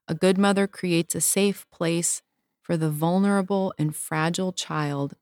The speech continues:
to develop and grow without fear, shame, or self-contempt. A good mother shows affection, admiration, empathy, and compassion towards her children,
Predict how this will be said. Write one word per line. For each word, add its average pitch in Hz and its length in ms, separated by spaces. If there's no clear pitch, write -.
to 170 100
develop 165 560
and 196 160
grow 165 260
without 156 440
fear, 190 580
shame, 170 640
or 143 80
self-contempt. 151 960
A 160 80
good 175 240
mother 185 340
shows 147 500
affection, 190 720
admiration, 175 840
empathy, 190 680
and 151 180
compassion 156 720
towards 147 340
her 156 100
children, 147 580